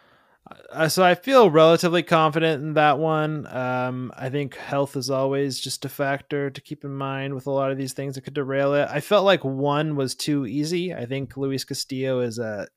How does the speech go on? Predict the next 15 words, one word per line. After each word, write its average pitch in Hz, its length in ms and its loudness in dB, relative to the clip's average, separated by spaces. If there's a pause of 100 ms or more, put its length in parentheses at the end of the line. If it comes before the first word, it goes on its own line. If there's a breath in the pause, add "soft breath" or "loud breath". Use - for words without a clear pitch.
(100)
is 120 160 -14
an 120 120 -12
easy 123 500 -10 (800)
pick 147 220 -4
to 139 80 -6
say 135 240 -4
that 123 100 -6
he 135 140 -4
might 131 200 -4
earn 135 200 -6
some 127 120 -10
Cy 131 180 -4
Young 131 240 -2
votes, 131 340 0
but, 107 340 -6